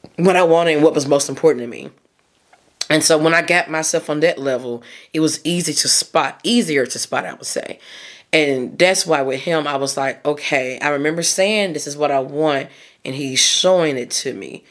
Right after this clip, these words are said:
But why? I, like, I didn't understand then why there were no butterflies. I understand now why there weren't, because it was just a slowly progressing thing. He was not making me anxious.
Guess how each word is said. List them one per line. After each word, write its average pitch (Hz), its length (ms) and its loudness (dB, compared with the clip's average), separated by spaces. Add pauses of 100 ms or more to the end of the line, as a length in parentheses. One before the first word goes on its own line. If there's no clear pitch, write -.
(560)
But 120 140 2
why? 135 480 0
I, 147 240 0
like, 143 360 -2
I 160 140 2
didn't 170 240 -2
understand 156 480 0
then 254 220 0
why 180 80 2
there 147 100 -4
were 135 80 -4
no 135 140 -4
butterflies. 123 720 -6
I 392 160 0
understand 175 420 0
now 175 220 0
why 139 160 -6
there 120 160 -6
weren't, 120 340 -10
because 147 460 0
it 156 80 0
was 151 200 2
just 147 280 0 (360)
a 160 120 2
slowly 151 680 0
progressing 143 840 -2
thing. 160 460 0 (340)
He 175 100 -4
was 156 160 2
not 135 220 -2
making 143 220 0
me 190 200 -4
anxious. 247 560 -2